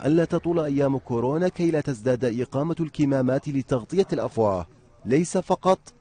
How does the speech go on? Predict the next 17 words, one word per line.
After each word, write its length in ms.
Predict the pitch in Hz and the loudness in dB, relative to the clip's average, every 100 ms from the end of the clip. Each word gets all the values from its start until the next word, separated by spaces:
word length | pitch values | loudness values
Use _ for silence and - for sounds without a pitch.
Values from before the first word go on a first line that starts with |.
| _ _ | _ _
وقاية 580 | 120 131 - 98 101 101 - | 0 0 0 -2 -2 -4 -4
من 320 | 92 95 117 | -4 -4 -4
الفيروس. 720 | 175 127 69 78 78 - - - - - - | -4 -6 -10 -10 -14 -16 -20 -20 -20 -20 -8
الصحافة 760 | 175 - 196 196 196 170 175 180 143 | -8 -4 -2 0 0 0 -4 -4 -8
في 100 | 120 | -4
عام 340 | 123 160 156 | -2 -2 -4
ألفين 400 | 139 117 156 156 | -10 -10 -8 -6
وعشرين 540 | 143 123 - 165 104 - - - | -6 -8 -10 -12 -12 -14 -20 -8
على 300 | 131 143 120 135 | -6 -4 -6 -6
قائمة 400 | 117 151 190 180 | -6 -4 -4 -4
ضحايا 500 | 202 175 - 131 151 | -4 -4 -4 -4 -4
الجائحة، 680 | 185 127 110 92 - 117 98 - - - - | -6 -6 -6 -8 -10 -10 -12 -16 -20 -20 -8
تقييد 500 | 156 131 143 160 151 | -6 -6 -6 -8 -8
للحريات 800 | 95 113 117 143 135 139 165 185 | -10 -12 -12 -10 -8 -4 -4 -4
وتقنين 680 | 214 208 190 185 170 170 160 | -4 -4 -4 -6 -6 -6 -6
في 120 | 143 151 | -8 -8
النفقات 640 | 139 131 120 131 120 | -8 -8 -6 -4 -4